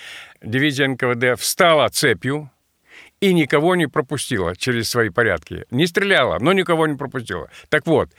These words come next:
из этих вот, как бы сказать, дезертиров, паникёров, собрали ещё девятьсот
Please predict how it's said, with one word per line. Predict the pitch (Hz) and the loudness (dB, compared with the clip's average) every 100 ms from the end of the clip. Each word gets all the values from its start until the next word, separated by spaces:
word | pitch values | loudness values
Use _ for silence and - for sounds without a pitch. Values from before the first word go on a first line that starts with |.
| - - | -10 -2
из | 143 | 2
этих | 175 170 156 - | 2 2 -2 0
вот, | 160 - | -2 0
как | 160 147 | 0 0
бы | 147 | 0
сказать, | - 147 135 | 0 0 0
дезертиров, | 135 135 151 139 220 196 110 73 _ | 0 0 -2 -2 0 2 0 -2 _
паникёров, | 127 123 139 196 185 87 - - - - - | -2 -2 0 2 2 0 -6 -20 -20 -20 -10
собрали | - 143 147 175 151 | 0 0 4 4 4
ещё | 139 131 156 | 2 2 0
девятьсот | 113 98 147 156 - 175 143 - | 0 0 0 0 0 2 2 -2